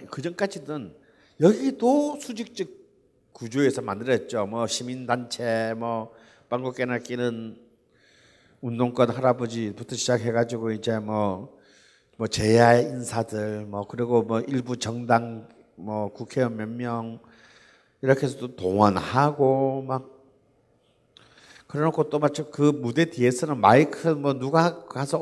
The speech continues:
와서 얘기하니 뭐 가지고 싸우고 지들끼리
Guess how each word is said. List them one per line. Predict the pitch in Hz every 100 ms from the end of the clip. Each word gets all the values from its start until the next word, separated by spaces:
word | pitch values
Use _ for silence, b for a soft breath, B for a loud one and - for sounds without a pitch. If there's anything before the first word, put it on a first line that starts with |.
| 135 123
와서 | 123 - 135
얘기하니 | 107 131 156 143 143 147
뭐 | 135 135
가지고 | 139 147 147
싸우고 | 127 - - 185 185 180 160 143
지들끼리 | 143 180 170 147 156 147